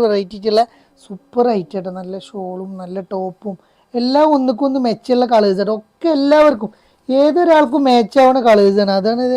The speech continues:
ഇതിൻ്റെ ഒരു പ്രത്യേകത. അതേമാതിരി തന്നെ ഹെവി ക്വാളിറ്റിയിലാണ് വരുന്നത്. അപ്പോൾ ഇതിൻ്റെ റേറ്റ് വരുന്നത് ആയിരത്തി എണ്ണൂറ്റി എഴുപത്തെട്ടാണ് റേറ്റ് വരുന്നത്. നല്ലൊരു വെറൈറ്റി ആയിട്ടുള്ള ഐറ്റം വേണ്ടവർ പെട്ടെന്ന് തന്നെ മെസ്സേജ് അയക്കുക കേട്ടോ.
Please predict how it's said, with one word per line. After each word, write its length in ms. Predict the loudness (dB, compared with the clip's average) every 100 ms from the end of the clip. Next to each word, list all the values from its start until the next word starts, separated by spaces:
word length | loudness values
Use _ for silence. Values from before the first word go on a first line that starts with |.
| -4
ഇതിൻ്റെ 200 | -6 -4 -4
ഒരു 80 | -4 -8 _ _ _ -6
പ്രത്യേകത. 360 | -4 0 2 2
അതേമാതിരി 380 | 2 0 0 -2
തന്നെ 140 | -2 -2
ഹെവി 220 | 0 0 -2 0
ക്വാളിറ്റിയിലാണ് 600 | 2 2 0 -2 0 0
വരുന്നത്. 320 | 0 -2 -4 -6 -10 _ _ _ _
അപ്പോൾ 200 | -2 0
ഇതിൻ്റെ 180 | -2 -2 -2
റേറ്റ് 220 | -2 -2
വരുന്നത് 280 | -2 -2 -2 0 0
ആയിരത്തി 340 | 0 -2 -2 -2
എണ്ണൂറ്റി 360 | -2 -4 -4 -2 -2
എഴുപത്തെട്ടാണ് 480 | 0 -2 -2 -2 -2
റേറ്റ് 220 | -2 -2 -4
വരുന്നത്. 300 | -2 -4 -6 -10 _ _ _ -12
നല്ലൊരു 300 | -8 -4 -2 0
വെറൈറ്റി 300 | 0 -2 -4
ആയിട്ടുള്ള 260 | -4 -2 -2
ഐറ്റം 160 | -2 -4
വേണ്ടവർ 240 | -4 -4 -8 -8
പെട്ടെന്ന് 280 | -10 -10 -6
തന്നെ 160 | -6 -8 _ _ _ -10
മെസ്സേജ് 280 | -6 -6 -4
അയക്കുക 160 | -6
കേട്ടോ. 120 | -6